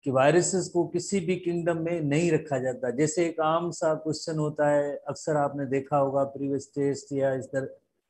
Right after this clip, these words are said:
के, वायरस की कौन सी kingdom है, किस kingdom से belong करता है virus, तो virus की कोई भी kingdom नहीं है जो करंट classification में,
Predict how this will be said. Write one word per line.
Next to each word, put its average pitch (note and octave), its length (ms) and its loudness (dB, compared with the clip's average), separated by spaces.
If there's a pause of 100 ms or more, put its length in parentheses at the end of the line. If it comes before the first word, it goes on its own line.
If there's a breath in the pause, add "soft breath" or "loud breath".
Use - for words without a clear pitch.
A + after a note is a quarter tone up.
(160)
के, C#3 60 -2
वायरस C#3+ 480 2
की D#3 100 -6
कौन D#3+ 280 -2
सी D#3 160 -4
kingdom D3 500 0
है, C3+ 260 0 (360)
किस D#3+ 180 -2
kingdom D#3 380 -2
से D3+ 300 -2
belong D3 460 0
करता C#3+ 300 0
है B2+ 80 0
virus, C3 420 -2
तो C3+ 80 -6
virus C#3 420 0
की D#3+ 100 -8
कोई D#3+ 400 -2
भी D3+ 200 -2
kingdom C#3 500 -4
नहीं A#2+ 380 -4
है G#2 140 -12 (600)
जो B2 120 -2
करंट F3 400 2
classification C#3 800 0
में, A#2 260 -6